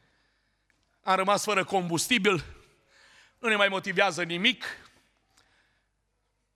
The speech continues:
Spune: "Frate, da, frate, slujește." Sau: "Ce s-a întâmplat?" "Nu mai întrebe nimic, nici slujire, slujiți voi." Și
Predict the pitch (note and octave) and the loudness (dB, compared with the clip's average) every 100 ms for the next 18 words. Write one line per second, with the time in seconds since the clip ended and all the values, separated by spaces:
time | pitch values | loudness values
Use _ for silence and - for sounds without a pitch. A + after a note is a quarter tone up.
0 | _ - - A#3+ A3 B3+ B3+ D#4 D4 C#4+ | _ -18 -4 -2 0 0 0 -2 -2 0
1 | B3 G3+ F3+ A#3+ G#3+ A3+ F3+ - D3+ A3 | 0 0 -4 -4 0 2 2 0 -4 -4
2 | G#3 - _ - D4 B3 G3 G#3 F#3+ F3 | -6 -8 _ -4 0 0 0 0 2 0
3 | C#3+ - D#3 G3+ A3 G3+ G3 F#3 G3 E3+ | 0 -8 -8 -8 -8 -8 -10 -8 -8 -6
4 | D#3+ F3 D#3 E3+ C#3+ F3 D3+ C3+ F#3 D3 | -6 -6 -4 -4 -6 -6 -6 -6 -4 -4
5 | - E3+ C#3+ E3 A#2+ D#3 E3+ C3 - | -4 -4 -4 -6 -8 -8 -8 -8 -10